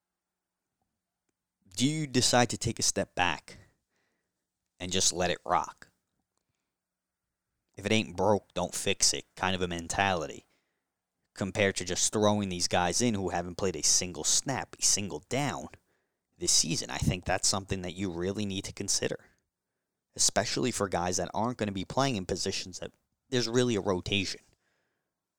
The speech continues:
Nyman's been playing great.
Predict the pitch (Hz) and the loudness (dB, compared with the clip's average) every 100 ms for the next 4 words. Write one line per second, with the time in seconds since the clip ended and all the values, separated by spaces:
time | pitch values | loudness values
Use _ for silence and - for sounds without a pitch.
0 | _ _ _ _ _ _ _ _ _ _ | _ _ _ _ _ _ _ _ _ _
1 | _ _ _ _ _ _ _ _ _ _ | _ _ _ _ _ _ _ _ _ _
2 | _ _ _ _ _ _ _ _ _ _ | _ _ _ _ _ _ _ _ _ _
3 | - 101 120 120 113 110 110 110 101 113 | 0 2 4 2 2 4 4 4 2 0